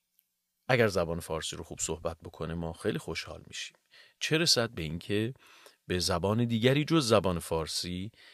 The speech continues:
تسلط داشته باشه. هر بار که ایشون انگلیسی صحبت می‌کنن دستمایهٔ طنز و البته متاسفانه آبروریزی می‌شه. یادمون باشه ما داریم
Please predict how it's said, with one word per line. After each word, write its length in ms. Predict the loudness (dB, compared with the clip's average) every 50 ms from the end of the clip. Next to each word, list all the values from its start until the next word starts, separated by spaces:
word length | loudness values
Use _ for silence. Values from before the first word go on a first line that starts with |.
| -20 _ _ _
تسلط 680 | -8 -2 0 2 2 2 2 2 2 2 2 2 0 -4
داشته 360 | -12 -12 -10 -8 -8 -10 -10 -12
باشه. 360 | -18 -14 -12 -12 -12 -12 -12 _ _ -20 -20 -20 -20 -20 -10 -2
هر 180 | 2 2 4
بار 180 | 6 4 4 4
که 100 | 2 -2
ایشون 240 | -4 -4 -4 -4 -4
انگلیسی 380 | -4 -6 -6 -6 -6 -6 -4
صحبت 440 | -4 -4 -6 -4 -2 -2 -4 -4 -6
می‌کنن 360 | -8 -6 -4 -2 -2 -2 0
دستمایهٔ 720 | 2 2 2 2 2 -2 -2 -4 -4 -2 -4 -4 -4 -4 -6
طنز 380 | -4 -2 -2 0 0 -2 -2
و 80 | -4 -4
البته 340 | -4 -4 -6 -8 -8 -8 -8
متاسفانه 540 | -8 -6 -6 -8 -8 -8 -10 -10 -12 -14 -14 _ _ -20 -20 -18 -20 -20 -20 _ _
آبروریزی 680 | 2 4 4 4 2 -2 -4 -4 -6 -4 -2 -2 -2 -4
می‌شه. 320 | -4 -8 -10 -10 -10 -12 _ _ _ _ _ -20 -20 -20 -20 -20 _ _ _ _ _ _ 2
یادمون 400 | 2 4 4 2 0 -2 0 2
باشه 360 | 4 4 4 4 4 2 2
ما 160 | 2 0 0
داریم 340 | 0 0 0 -2 -2 -4 -6